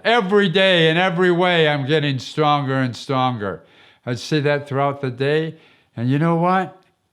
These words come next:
It made me feel better. You could talk yourself into feeling good. So use positive self-talk.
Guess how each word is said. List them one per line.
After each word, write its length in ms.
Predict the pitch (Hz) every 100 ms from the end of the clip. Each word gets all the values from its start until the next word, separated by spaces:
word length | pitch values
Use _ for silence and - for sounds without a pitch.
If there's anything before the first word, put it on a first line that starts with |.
| _ _
It 80 | 123
made 200 | 156 165
me 120 | 165
feel 280 | 160 170 165
better. 500 | 139 147 117 87 - _ _ _
You 100 | -
could 180 | 120 135
talk 300 | 143 156 151
yourself 440 | 147 131 156 143 147
into 240 | 135 127
feeling 440 | - 147 131 120
good. 360 | 98 110 92 76 - _ _ _ _
So 140 | _ 135
use 300 | 135 143 135
positive 680 | - 147 147 135 143 131
self-talk. 960 | - - 135 120 - - 123 98 57